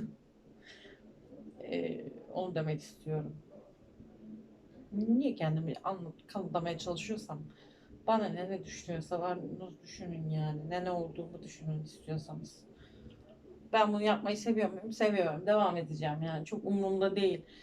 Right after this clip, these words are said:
Ne, ne olduğumu düşün-, düşünmemeniz. Bunu dedim diye kesin egoist falan, eee, diyecek insanlar olacak. Hep öyle oluyor ya. Ben böyle bir şey anlatırken diyorum ki,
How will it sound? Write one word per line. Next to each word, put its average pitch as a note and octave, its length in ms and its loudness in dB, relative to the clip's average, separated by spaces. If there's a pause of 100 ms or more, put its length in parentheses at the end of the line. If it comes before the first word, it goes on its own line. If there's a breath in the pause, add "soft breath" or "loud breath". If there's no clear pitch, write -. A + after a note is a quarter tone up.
(240 loud breath)
Ne, B3+ 220 12
ne B3 200 12
olduğumu F#3+ 540 8
düşün-, F3 360 -2
düşünmemeniz. F3+ 840 2 (1600 soft breath)
Bunu G3 340 -2
dedim F3+ 300 2
diye F3 140 -2
kesin F#3 420 -6
egoist F3+ 520 0
falan, F3 300 -2 (880 soft breath)
eee, D#3 1120 2
diyecek D#3+ 340 -6
insanlar D#3 400 0
olacak. D3 360 -8 (420)
Hep F4+ 160 4
öyle C#4+ 240 8
oluyor E3 320 10
ya. D#3 240 8
Ben C#4 320 10
böyle E4 160 4
bir C4 60 -2
şey F4+ 160 10
anlatırken D4+ 600 6
diyorum D4 300 8
ki, E3 300 4